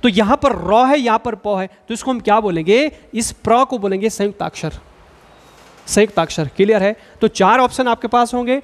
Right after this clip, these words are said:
तो संयुक्ताक्षर आपका क्लियर है, डाउट नहीं करना इसमें। इसे द्वितीय व्यंजन अलग है, इसमें समान होंगे, समान होंगे, एक आधा होगा, एक पूरा होगा, लेकिन समान। और इसमें क्या होगा? संयुक्ताक्षर में दोनों डिफरेंट होंगे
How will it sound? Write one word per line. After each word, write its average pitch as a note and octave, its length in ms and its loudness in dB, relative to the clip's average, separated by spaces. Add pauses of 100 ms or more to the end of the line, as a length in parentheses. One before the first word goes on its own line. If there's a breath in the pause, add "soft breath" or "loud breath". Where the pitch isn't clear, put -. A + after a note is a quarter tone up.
(200 loud breath)
तो G3+ 60 2
संयुक्ताक्षर A#3 600 0
आपका A#3 220 2
क्लियर A3+ 320 0
है, A#3+ 120 2
डाउट G#3 300 0
नहीं A#3+ 100 -10
करना A3 180 -4
इसमें। A3 240 -4
इसे F#3+ 160 -4
द्वितीय G3+ 300 0
व्यंजन A3+ 300 0
अलग A3 240 2
है, G#3 140 -2 (380 loud breath)
इसमें F3+ 220 0
समान A#3+ 400 2
होंगे, A#3 300 0 (840 soft breath)
समान A#3+ 340 2
होंगे, B3 300 0 (160)
एक G#3 180 2
आधा G#3 220 2
होगा, A3+ 180 0
एक G3 180 -6
पूरा F#3 180 -2
होगा, F#3+ 240 -2
लेकिन F#3 240 -4
समान। F3+ 340 -2 (240 loud breath)
और F#3 80 4
इसमें B3+ 180 2
क्या C4 140 2
होगा? B3+ 200 2
संयुक्ताक्षर A3 540 -4
में B3 320 2 (380 soft breath)
दोनों G3 320 2
डिफरेंट F#3 420 0
होंगे D#3 340 -4